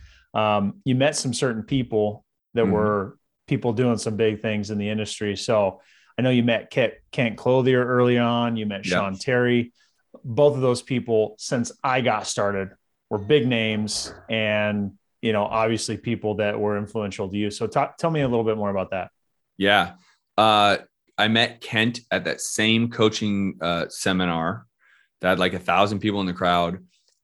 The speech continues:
Speaker 2: My buddy Jason said, "You gotta meet my other buddy, Kent." So I met Kent there. Long story short, I joined a mastermind shortly thereafter and basically hounded Kent 'cause he was also in the same mastermind.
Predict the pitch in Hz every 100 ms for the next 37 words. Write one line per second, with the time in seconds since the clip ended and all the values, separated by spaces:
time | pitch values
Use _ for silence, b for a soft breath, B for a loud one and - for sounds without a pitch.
0 | - - 98 101 98 98 92 101 95 90
1 | 101 98 - 87 85 80 85 98 107 113
2 | 110 113 - 101 110 127 104 92 90 -
3 | 113 78 - _ _ - 98 98 110 -
4 | - 101 95 87 90 73 62 - _ b
5 | b _ 110 120 117 107 98 - 104 98
6 | 87 95 90 101 101 98 92 87 87 92
7 | 101 - 98 85 85 87 95 - 87 85
8 | 82 78 - 82 80 82 - 92 92 90
9 | 92 87 - - 107 107 98 85 - -
10 | 95 82 - 87 - 104 92 67 90 87
11 | 82 80 - 80 78 80 76 80 80 78
12 | 80